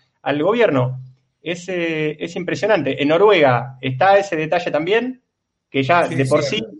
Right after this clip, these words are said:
Speaker 1: son ricos porque el gobierno es el que alquila, recauda alquileres.
Speaker 2: Sí, sí. Acá en Noruega hay una empresa que se llama Ovos, que es, es,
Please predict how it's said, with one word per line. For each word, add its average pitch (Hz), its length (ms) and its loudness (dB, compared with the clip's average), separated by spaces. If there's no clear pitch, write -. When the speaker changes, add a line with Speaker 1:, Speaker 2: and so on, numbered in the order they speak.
Speaker 1:
son 175 120 0
ricos 208 360 0
porque 185 360 2
el 147 180 -4
gobierno 190 420 4
es - 100 -6
el 147 100 -2
que 143 60 -4
alquila, 190 420 0
recauda 160 380 0
alquileres. 156 580 -2
Speaker 2:
Sí, 180 240 -8
sí. 180 380 -8
Acá 143 180 -4
en 175 80 -2
Noruega 185 320 0
hay 170 140 2
una 156 260 -8
empresa 170 400 -8
que 147 80 -10
se 131 80 -10
llama 151 320 -10
Ovos, 143 640 -6
que 147 120 -8
es, 143 140 -10
es, 156 220 -12